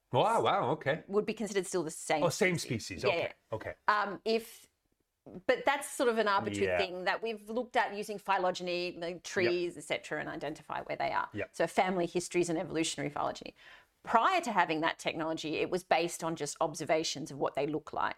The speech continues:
Speaker 1: Yes, and a
Speaker 2: Um,
Speaker 1: lot of
Speaker 2: and what
Speaker 1: things
Speaker 2: they
Speaker 1: look
Speaker 2: can
Speaker 1: the
Speaker 2: do, and
Speaker 1: same.
Speaker 2: a lot of things look the same. So
Speaker 1: Yeah.
Speaker 2: that was a struggle. So we went from limit, sort of still diverse, but
Speaker 1: Yep.
Speaker 2: limited to then this bang, bonanza
Speaker 1: Yep.
Speaker 2: of lots of diversity.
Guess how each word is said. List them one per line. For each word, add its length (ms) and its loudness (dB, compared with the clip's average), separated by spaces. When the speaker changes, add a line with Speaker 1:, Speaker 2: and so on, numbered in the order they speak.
Speaker 1:
Yes, 320 0
and 120 2
a 80 4
Speaker 2:
Um, 100 2
Speaker 1:
lot 120 2
of 100 0
Speaker 2:
and 140 0
what 100 4
Speaker 1:
things 0 -
Speaker 2:
they 100 2
Speaker 1:
look 80 -4
Speaker 2:
can 100 -4
Speaker 1:
the 200 -2
Speaker 2:
do, 60 -2
and 120 -4
Speaker 1:
same. 80 -2
Speaker 2:
a 20 0
lot 140 4
of 80 -2
things 220 -8
look 140 -8
the 80 -12
same. 320 -8
So 80 2
Speaker 1:
Yeah. 60 4
Speaker 2:
that 160 2
was 100 -4
a 60 -12
struggle. 420 -4
So 100 0
we 140 2
went 240 0
from 260 -2
limit, 360 2
sort 200 -2
of 100 -6
still 320 2
diverse, 560 2
but 140 2
Speaker 1:
Yep. 80 -2
Speaker 2:
limited 380 -4
to 120 -8
then 220 0
this 200 -8
bang, 500 -4
bonanza 540 2
Speaker 1:
Yep. 120 2
Speaker 2:
of 140 -8
lots 480 2
of 80 -12
diversity. 720 -12